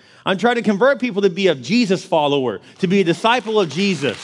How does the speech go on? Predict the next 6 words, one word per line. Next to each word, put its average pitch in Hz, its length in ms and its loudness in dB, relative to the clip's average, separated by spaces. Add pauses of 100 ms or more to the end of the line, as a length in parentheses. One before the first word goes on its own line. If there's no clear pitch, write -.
(1400)
That's 226 160 0
what 262 100 2
I'm 240 60 -2
trying 247 220 0
to 214 80 2
do. 190 300 2